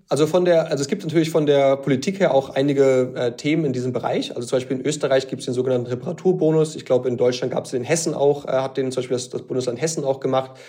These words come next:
ähm, wo zum Beispiel unabhängig nur vom Smartphone, sondern allgemein für Reparatur von Elektronikprodukten, ähm, der Staat zum Beispiel fünfzig oder hundert Euro subventioniert hat, ähm, in der Reparatur. Das sind natürlich Anreize, dass ich mich als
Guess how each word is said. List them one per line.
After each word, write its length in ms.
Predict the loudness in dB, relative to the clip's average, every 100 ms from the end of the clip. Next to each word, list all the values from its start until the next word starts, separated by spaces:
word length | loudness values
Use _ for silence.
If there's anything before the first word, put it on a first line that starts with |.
| -20 -20 -4
ähm, 260 | 2 2 2 4
wo 200 | 6 6
zum 240 | 2 -10 -2
Beispiel 460 | 0 2 4 4 2
unabhängig 440 | 4 4 6 2 2
nur 80 | 2
vom 160 | 0
Smartphone, 540 | 0 2 2 2 0 2
sondern 200 | 0 2
allgemein 580 | 4 4 4 4 2
für 140 | 2 0
Reparatur 540 | 0 0 -2 2 0
von 100 | 2
Elektronikprodukten, 1200 | 0 -2 0 2 2 0 -4 0 -2 -2 -4 -4 -8 -20 _
ähm, 300 | 2 2 2
der 120 | 2 2
Staat 380 | 2 2 2
zum 120 | 0 0
Beispiel 480 | 0 0 0 0
fünfzig 420 | 0 -2 -2 -2 -2
oder 80 | 0
hundert 200 | 0 0
Euro 160 | 0
subventioniert 680 | 0 -2 -2 -2 0 0 2
hat, 260 | 0 -2 -14 _ _ -4
ähm, 260 | 0 0 0
in 120 | 4
der 140 | 4
Reparatur. 720 | 4 -2 -2 -2 2 2 2 -8 -20 _ -4
Das 180 | -2 0
sind 80 | -2
natürlich 300 | 0 -2 0
Anreize, 480 | 2 4 4 2
dass 160 | -2 -2
ich 140 | -2
mich 180 | 0 2
als 400 | 2 0 -4 -12